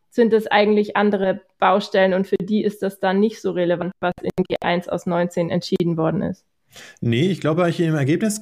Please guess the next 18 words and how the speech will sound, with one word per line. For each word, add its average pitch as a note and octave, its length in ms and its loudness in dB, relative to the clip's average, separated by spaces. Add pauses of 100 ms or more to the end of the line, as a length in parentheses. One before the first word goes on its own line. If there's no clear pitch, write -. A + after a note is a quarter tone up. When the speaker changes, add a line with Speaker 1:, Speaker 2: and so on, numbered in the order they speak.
(440)
Speaker 2:
passt F3 220 -2
es F3 140 -4
ganz D#3+ 240 -2
gut, A2+ 300 -2
weil A2 400 -2
eben C#3+ 220 0
auch, - 380 -4
also C3 140 -2
ich C3+ 80 -4
nehme E3 160 2
das D3 80 0
jetzt D3+ 160 -2
aus C3+ 120 -2
deinem A#2 220 -2
Beispiel D3 440 0
mit, E3 220 -2
auch B2+ 140 -2
da C#3 380 -2